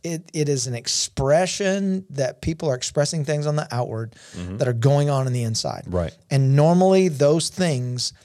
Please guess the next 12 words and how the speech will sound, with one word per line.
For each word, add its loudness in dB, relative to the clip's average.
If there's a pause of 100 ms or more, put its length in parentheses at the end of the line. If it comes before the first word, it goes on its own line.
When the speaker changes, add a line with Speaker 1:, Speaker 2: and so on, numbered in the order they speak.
(160)
Speaker 1:
have -2
become 0
surrogates -2 (160)
Speaker 2:
Mm-hmm. -8 (120)
Speaker 1:
to -4
loneliness, 2 (260)
abandonment, 0 (420)
isolation, 0
Speaker 2:
Yeah. 0
Speaker 1:
abuse, 0 (440)
uh, -10
misunderstanding, 0